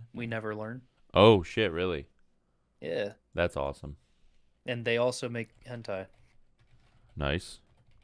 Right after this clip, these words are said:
Speaker 1: Is this a hentai? Yeah, that's a hentai. Yeah, no, I know that one now.
Speaker 2: Yeah. Yep.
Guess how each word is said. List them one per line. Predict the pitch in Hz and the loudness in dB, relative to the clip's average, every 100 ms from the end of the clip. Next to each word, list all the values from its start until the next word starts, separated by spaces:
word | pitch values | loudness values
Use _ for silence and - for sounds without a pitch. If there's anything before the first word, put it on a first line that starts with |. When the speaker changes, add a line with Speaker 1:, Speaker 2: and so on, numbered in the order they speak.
| - - - _ _ _ _ - | -20 -20 -20 _ _ _ _ -20
Speaker 1:
Is | 110 | -14
this | 123 - | -12 -10
a | 143 147 _ - | -10 -12 _ -16
hentai? | 147 - 147 143 - _ - | -16 -10 -8 -8 -12 _ -6
Yeah, | 120 | -2
that's | 123 135 | -2 -4
a | 143 | -6
hentai. | 147 147 110 113 117 - | -8 -6 -4 -2 -4 -4
Yeah, | 131 139 131 | 0 0 0
no, | 131 131 127 | 0 0 0
I | |
know | 127 120 | 0 -2
that | 110 107 | 0 -2
one | 104 107 | -4 -6
now. | 107 107 - - - - - - | -6 -6 -10 -20 -20 -20 -20 -14
Speaker 2:
Yeah. | 76 78 - _ _ _ _ _ _ _ _ _ _ _ _ _ _ _ _ _ _ _ _ _ _ _ _ _ _ _ _ _ _ _ _ _ _ - | -10 -10 -12 _ _ _ _ _ _ _ _ _ _ _ _ _ _ _ _ _ _ _ _ _ _ _ _ _ _ _ _ _ _ _ _ _ _ -14
Yep. | 65 65 67 76 | -12 -10 -10 -14